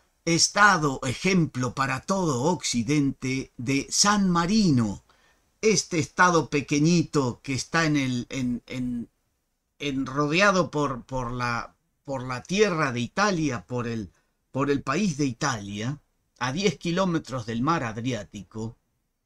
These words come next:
Vamos a hacer una pequeña semblanza primero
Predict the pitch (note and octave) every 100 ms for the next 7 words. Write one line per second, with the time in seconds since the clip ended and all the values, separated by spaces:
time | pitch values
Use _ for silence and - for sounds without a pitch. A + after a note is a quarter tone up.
0 | _ _ _ - G3+ G3+ F3+ - E3 D3+
1 | C3+ B2 G3 F#3+ F3+ D#3 - C3+ F3 F#3
2 | F3 C#3+ A#2 A2+ D3+ D#3 C#3+ B2 A#2 A2+
3 | C#3 C#3+ C#3+ C#3+